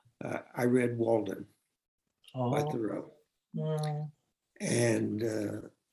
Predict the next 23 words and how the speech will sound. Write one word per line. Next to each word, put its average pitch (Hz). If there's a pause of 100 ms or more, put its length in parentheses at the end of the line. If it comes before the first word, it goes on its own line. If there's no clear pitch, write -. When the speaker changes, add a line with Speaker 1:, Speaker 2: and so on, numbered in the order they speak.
(880)
Speaker 1:
and 131
that 151
book 127 (440)
had 117
the 156
greatest 127
impact 113
on 104
my 95
life. -
Yeah, -
I 151
was 160
an 131
ecologist 123
for 117
years. 104 (220)
Speaker 2:
Mm. 170
Speaker 1:
Uh, 143 (100)
you 101
know, 98
I, -
uh, 101